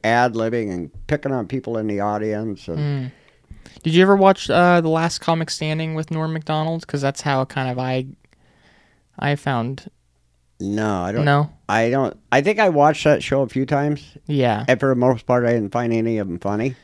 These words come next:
Speaker 2: Yeah, most of 'em just
Speaker 1: They just sucked.
Speaker 2: I think, I think Norm talked about after the fact that he, it was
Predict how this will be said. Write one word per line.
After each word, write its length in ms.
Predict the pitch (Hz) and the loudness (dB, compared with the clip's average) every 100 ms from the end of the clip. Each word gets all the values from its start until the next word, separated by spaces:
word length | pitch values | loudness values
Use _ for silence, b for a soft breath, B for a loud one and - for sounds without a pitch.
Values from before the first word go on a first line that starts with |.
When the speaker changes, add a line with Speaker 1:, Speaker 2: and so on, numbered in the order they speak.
| - | -18
Speaker 2:
Yeah, 240 | - 117 95 | -6 -4 -2
most 320 | 110 143 - | 0 0 0
of 80 | 120 | -4
'em 120 | 123 | -4
just 500 | - 113 - - - - - | -6 -8 -10 -14 -18 -20 -4
Speaker 1:
They 140 | 107 | -2
just 220 | 101 104 | -2 -4
sucked. 360 | - 92 117 - - _ B B | -4 -6 -6 -12 -20 _ B B
Speaker 2:
I 60 | 151 | 2
think, 260 | 185 185 | 4 4
I 80 | 160 | 4
think 220 | 156 185 170 | 4 2 2
Norm 840 | 151 151 156 151 147 147 143 143 - - | 4 4 4 2 0 -2 -2 -6 -10 -12
talked 380 | - 139 135 | -4 -4 -2
about 240 | 143 135 131 | 0 2 2
after 360 | 131 131 - | 0 -2 -4
the 80 | 131 | -8
fact 340 | 127 123 123 - | -4 -4 -4 -8
that 100 | 135 | -8
he, 240 | 131 110 | -8 -6
it 60 | 135 | -4
was 280 | 131 131 | -6 -8